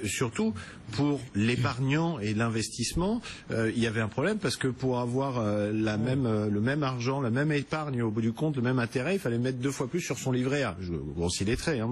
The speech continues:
Speaker 1: naturellement, pour, euh, espérer récupérer quelque chose. Et donc finalement, ce quantitative easing, il profitait à qui ? Il profitait au marché obligataire, il profitait à l'immobilier, il profitait à la bourse, mais il profitait pas à la consommation véritablement, les gens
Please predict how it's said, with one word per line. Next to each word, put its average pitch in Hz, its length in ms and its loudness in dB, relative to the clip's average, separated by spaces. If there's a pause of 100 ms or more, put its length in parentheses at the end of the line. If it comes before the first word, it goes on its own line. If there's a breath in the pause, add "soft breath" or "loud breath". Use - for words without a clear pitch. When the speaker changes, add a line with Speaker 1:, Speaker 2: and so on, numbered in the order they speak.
Speaker 1:
naturellement, 107 480 0 (400 loud breath)
pour, 143 320 2
euh, 127 140 0
espérer 139 380 2
récupérer 143 420 2
quelque 139 260 0
chose. 110 240 0
Et 123 60 2
donc 170 160 0
finalement, 165 460 2
ce 123 120 -2
quantitative 151 560 0
easing, 131 260 2
il 117 60 2
profitait 143 360 -2
à 131 60 2
qui ? 113 200 -4
Il 95 80 0
profitait 127 400 -2
au 92 80 0
marché 95 320 0
obligataire, 113 480 0 (360 loud breath)
il 120 60 -2
profitait 147 540 0 (160)
à 87 80 0
l'immobilier, 120 680 2 (280 loud breath)
il 107 60 0
profitait 127 380 -2
à 110 40 0
la 107 100 2
bourse, 139 380 -2 (140 loud breath)
mais 87 60 -2
il 90 60 -2
profitait 107 480 -2 (580 loud breath)
pas 180 120 0
à - 20 0
la 165 100 2
consommation 135 540 0
véritablement, 113 580 0
les 95 120 0
gens 101 260 0